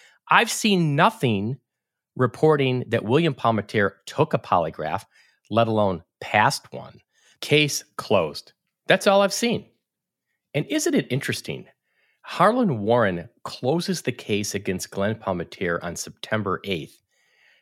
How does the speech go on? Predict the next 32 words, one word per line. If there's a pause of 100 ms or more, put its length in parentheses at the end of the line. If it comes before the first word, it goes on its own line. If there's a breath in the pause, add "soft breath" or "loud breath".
Now
they
need
to
point
the
finger
at
someone
else. (100)
And
guess
what? (560)
Just
a
few
weeks
later, (440)
in
late
September, (380)
Harlan
Warren
and
Bill
Dummett
are
dragging
Chester
Weger
to
Chicago